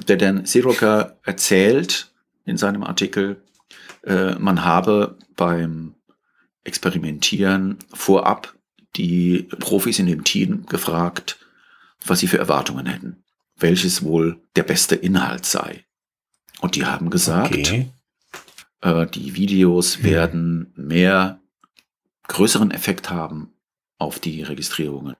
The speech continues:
Speaker 1: im Vergleich zu den statischen Bildern. Ganz interessant, ne?
Speaker 2: Ist wirklich interessant. Also ich kann mich zurückerinnern, zweitausendzwölf, wie gesagt, äh, ich habe da für Unternehmen gearbeitet.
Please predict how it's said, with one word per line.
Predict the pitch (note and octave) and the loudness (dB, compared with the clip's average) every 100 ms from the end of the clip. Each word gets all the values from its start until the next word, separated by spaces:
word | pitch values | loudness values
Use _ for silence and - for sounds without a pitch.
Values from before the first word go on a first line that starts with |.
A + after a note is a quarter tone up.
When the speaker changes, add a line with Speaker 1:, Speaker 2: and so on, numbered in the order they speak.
| _ _ - | _ _ -4
Speaker 1:
im | F#2 | 0
Vergleich | F#2+ F2 D2+ | 2 2 0
zu | - | 2
den | F2+ E2 | 2 2
statischen | D2+ C#2+ D#2+ - | 2 0 -4 -6
Bildern. | D2 A1+ - - _ _ _ _ _ _ - | -8 -8 -14 -20 _ _ _ _ _ _ -6
Ganz | - G2+ | -2 0
interessant, | B2 A#2 C3 B2 G#2 - - | 0 2 4 4 2 0 0
ne? | F#2+ C#3 - - - - | 2 2 0 -10 -12 -4
Speaker 2:
Ist | - G2 | 0 4
wirklich | A2+ B2+ G#2+ | 4 4 2
interessant. | G#2 G2 F#2 F#2 F2+ F2+ | 4 2 2 2 0 -2
Also | G2 F#2 G2 | 0 2 2
ich | - - - - - | 0 -4 -6 -14 -6
kann | - A2+ C3 | 0 4 4
mich | C#3+ - - | 2 -2 -10
zurückerinnern, | - A#2 A#2+ G#2+ E2 E2 E2+ F2 | -2 2 2 4 2 2 2 0
zweitausendzwölf, | - F#2+ A2 F#2+ G2+ - E2+ E2 G#2+ C#3+ - - - - - | 0 2 2 2 2 0 0 2 4 2 -6 -18 -20 -20 -6
wie | G2+ | 2
gesagt, | G2 F#2+ G2+ - F#2 | 4 4 2 0 0
äh, | F2+ F#2 F#2 | 2 2 -4
ich | - | -8
habe | - | 0
da | E2+ F2 F#2 _ _ - - _ _ _ _ | 2 2 0 _ _ -20 -20 _ _ _ _
für | - - - F2+ F2 F2 F2 - _ _ _ _ _ | -12 -10 0 4 6 4 0 -10 _ _ _ _ _
Unternehmen | - G#2+ A#2 F2 F2+ F2+ F2+ | -10 -6 -2 0 0 0 0
gearbeitet. | E2+ D#2 E2 G#2 A2+ G#2 G2+ G2 - | -2 0 2 4 4 4 2 -2 -4